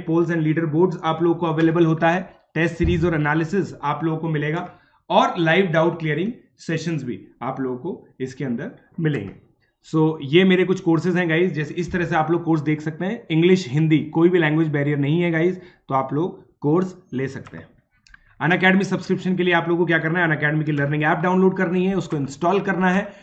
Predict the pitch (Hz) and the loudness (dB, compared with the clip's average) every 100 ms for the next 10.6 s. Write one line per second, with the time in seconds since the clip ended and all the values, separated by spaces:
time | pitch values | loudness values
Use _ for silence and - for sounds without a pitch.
0 | - 151 151 214 240 208 208 196 202 - | -6 -4 0 2 4 2 0 0 0 0
1 | 180 165 180 170 170 165 151 170 151 139 | -2 -2 -2 -2 -2 -2 -2 -4 -4 -6
2 | - 127 143 139 135 135 135 156 190 156 | -6 -8 -8 -8 -8 -6 -2 0 2 2
3 | 151 147 135 143 147 139 156 147 135 135 | 0 -2 -2 -2 -2 -4 -6 -6 -6 -6
4 | 135 135 127 131 123 - 175 190 165 180 | -6 -6 -6 -6 -6 -4 -4 -2 -4 -4
5 | 185 185 185 - - - 208 254 - 202 | -4 -6 -8 -18 -10 -4 0 0 4 6
6 | - - 107 - _ - 131 147 151 147 | 4 -2 -8 -10 _ -2 0 2 2 0
7 | 147 202 220 - - 151 151 160 - 156 | 0 0 -2 -8 -4 -2 -2 -6 -6 -6
8 | 160 156 151 151 147 156 160 156 147 156 | -4 -4 -4 -4 -2 -2 -2 -2 0 2
9 | 147 147 151 151 139 127 127 147 151 147 | 2 0 -4 -4 -8 -8 -4 -2 -2 -2
10 | 151 151 147 143 165 185 | -2 0 -2 -2 -4 -6